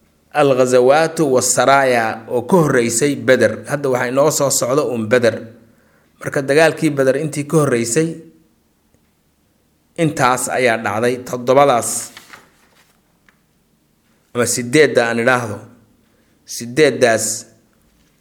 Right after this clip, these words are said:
oo afarna ay ahaayeen ghazawaadu rasuulka la socday, afarna uusan la socon ay saraaya ahaayeen, ayaa dhacay. Intaana wax dagaal ahoo dhacay ma jirin.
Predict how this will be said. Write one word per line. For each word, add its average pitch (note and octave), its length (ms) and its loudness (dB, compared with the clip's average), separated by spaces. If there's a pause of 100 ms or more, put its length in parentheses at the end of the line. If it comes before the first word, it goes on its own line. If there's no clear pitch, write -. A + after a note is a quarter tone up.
oo B2 80 -4
afarna C3+ 560 0
ay A#2+ 100 2
ahaayeen C3 300 2
ghazawaadu B2+ 500 2
rasuulka C3+ 440 0
la C#3 100 4
socday, A2+ 380 -2 (1080)
afarna C#3 380 0
uusan B2+ 320 -2
la D3 80 2
socon C3+ 340 -4
ay G2 100 -2
saraaya C3 480 0
ahaayeen, A#2 400 0 (1120)
ayaa C3 240 2
dhacay. B2+ 300 -2 (300)
Intaana C#3 360 -2
wax C3+ 200 0
dagaal C3+ 340 2
ahoo A#2+ 140 0
dhacay A2+ 240 -4
ma B2+ 140 0
jirin. C#3+ 320 -2